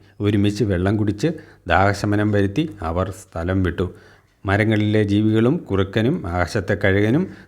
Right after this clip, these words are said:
നിരാശരായി കാട്ടിൽ മറഞ്ഞു. ആശയം, കുടുംബജീവിതത്തിലും ഇങ്ങനെ സംഭവിക്കാറുണ്ട്. വെറും നിസ്സാര കാര്യങ്ങൾക്ക് ഞാനോ വലുത്, നീയോ വലുത് എന്ന് ദമ്പതികൾ പോർവിളി നടത്തി ജീവിതം ദുസ്സഹമാകുന്ന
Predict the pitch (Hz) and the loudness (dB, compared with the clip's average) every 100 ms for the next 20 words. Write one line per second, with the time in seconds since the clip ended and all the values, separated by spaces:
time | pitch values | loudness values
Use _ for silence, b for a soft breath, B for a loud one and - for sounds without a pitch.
0 | - 98 127 139 - 87 82 82 85 85 | -2 2 4 2 0 -2 -4 -4 -6 -6
1 | 87 87 82 80 80 82 _ b b b | -6 -4 -4 -6 -8 -10 _ b b b
2 | _ _ _ _ _ _ _ _ _ _ | _ _ _ _ _ _ _ _ _ _
3 | _ _ _ - - _ _ _ - - | _ _ _ -20 -20 _ _ _ -20 -20
4 | _ _ - 113 - 107 82 - b b | _ _ 0 0 2 0 -2 -6 b b
5 | - 143 156 196 156 123 120 113 107 87 | -2 2 4 4 4 4 4 2 -2 -2
6 | 82 117 127 127 127 107 104 104 110 107 | -4 0 2 2 2 0 2 2 4 2
7 | 90 76 73 b b 107 113 131 151 95 | 2 -4 -8 b b -2 2 4 4 2
8 | 101 104 170 165 127 127 123 123 123 B | 2 4 4 2 2 2 2 0 -2 B
9 | B - 98 117 139 131 123 120 147 - | B -2 2 4 4 4 4 2 -2 -6
10 | - 123 151 151 104 85 82 - b b | -2 4 4 4 2 0 -4 -10 b b
11 | 98 104 107 113 202 B B B B - | -2 0 2 0 -2 B B B B -6
12 | 92 101 107 104 101 98 104 104 95 98 | 0 2 2 2 4 2 0 -4 0 2
13 | 104 104 107 101 98 98 95 101 101 101 | 4 2 2 0 -2 -2 0 0 2 0
14 | 104 92 85 - 101 113 90 90 87 92 | 0 -2 -4 -2 -2 0 0 0 0 -2